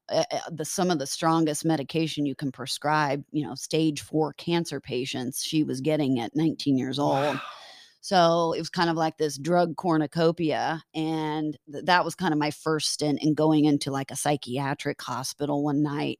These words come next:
Speaker 1: from alcohol and all the drugs that were mixed. Um, it made me suicidal.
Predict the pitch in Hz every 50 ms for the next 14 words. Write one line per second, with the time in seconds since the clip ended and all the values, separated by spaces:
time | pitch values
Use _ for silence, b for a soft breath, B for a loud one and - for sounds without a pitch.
0 | _ _ - 147 143 139 - 135 151 151 139 - 143 147 139 143 143 135 127 123
1 | 139 139 131 131 113 127 - - 165 156 156 151 147 - - 160 160 156 151 143
2 | 139 143 123 - 156 156 143 143 151 143 139 - - - - - - 143 135 -
3 | - - 156 156 151 147 147 143 143 143 - 190 180 139 - - 139 165 208 196
4 | - - 127